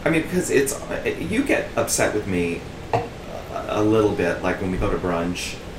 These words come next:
on Sunday and the food doesn't come out right or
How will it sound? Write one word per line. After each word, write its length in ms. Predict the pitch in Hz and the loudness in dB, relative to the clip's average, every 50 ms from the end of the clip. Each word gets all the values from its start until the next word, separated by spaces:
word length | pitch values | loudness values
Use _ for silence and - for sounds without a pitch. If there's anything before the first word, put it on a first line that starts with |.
| - - - - - - - - - | -12 -12 -12 -12 -12 -12 -8 -4 0
on 180 | 98 98 95 | 0 0 2
Sunday 720 | - - - 98 95 95 92 90 87 85 85 82 85 82 - - - - - - - | 0 0 2 2 2 2 0 0 0 0 0 0 -2 -4 -6 -10 -12 -12 -10 -6 -2
and 100 | 107 98 | -2 -2
the 40 | - | 2
food 240 | - 107 104 95 110 | 6 6 8 8 8
doesn't 240 | 110 104 - 104 87 | 4 4 2 0 -2
come 180 | - 110 98 | -2 -2 0
out 240 | 95 90 87 92 90 | 0 0 0 0 0
right 560 | 92 92 87 87 87 87 87 87 87 - - - | 0 0 2 2 2 2 2 0 0 -2 -2 0
or 360 | 87 87 87 87 87 85 - | 2 2 4 4 2 2 0